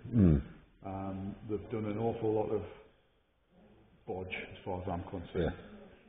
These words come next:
Speaker 1: Yeah.
Speaker 2: Um, as I say, when it arrived, it had a three two seven Chevy in it, which it's still got.
Speaker 1: Yeah.
Speaker 2: Um, <laughs> I made the mistake of asking on one of the Facebook pages, "What's the big deal with the Ford having a Chevy in it?"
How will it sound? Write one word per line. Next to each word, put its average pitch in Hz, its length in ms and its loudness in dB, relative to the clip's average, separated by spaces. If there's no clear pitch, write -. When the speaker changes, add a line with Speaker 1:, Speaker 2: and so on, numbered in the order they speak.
Speaker 1:
Yeah. 101 40 -6
Speaker 2:
Um, 95 400 -4
as 110 60 -8
I - 40 -8
say, 120 100 0
when 107 160 -2
it 101 80 -4
arrived, 101 480 0
it 101 80 -6
had 104 140 -4
a 95 140 0
three 107 200 -2
two 104 180 -4
seven 101 280 -2
Chevy 101 220 2
in 87 160 0
it, - 100 -2
which - 160 -10
it's - 100 -10
still 92 220 -4
got. 101 220 -2
Speaker 1:
Yeah. 80 80 -2
Speaker 2:
Um, 98 680 -4
<laughs> - 40 -18
I - 840 -8
made 131 160 2
the 123 80 -2
mistake 113 460 -4
of 104 80 -6
asking 113 320 -6
on 104 140 -4
one 110 140 -2
of 104 60 -2
the 101 80 -2
Facebook 110 500 -6
pages, 101 280 -6
"What's 120 260 -6
the 123 60 -6
big 117 260 0
deal 120 200 2
with 101 220 0
the 101 80 -4
Ford 107 240 2
having 98 200 -4
a 98 120 -4
Chevy 107 260 0
in 101 140 0
it?" 104 80 4